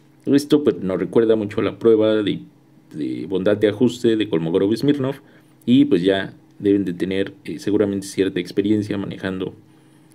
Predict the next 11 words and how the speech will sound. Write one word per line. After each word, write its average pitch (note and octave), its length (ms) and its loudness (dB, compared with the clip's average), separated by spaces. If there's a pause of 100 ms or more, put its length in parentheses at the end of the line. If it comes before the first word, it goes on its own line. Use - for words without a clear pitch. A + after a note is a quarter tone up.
(340)
qué A2+ 100 4
significa A2 560 0
eso, D3+ 360 2
pero, C#3 320 2
eh, G#2+ 480 2 (840)
sin D3+ 200 2
importar D3 380 2
eso, C#3 180 -2
pues, - 160 -10
hay G2 120 2
que A2+ 260 -4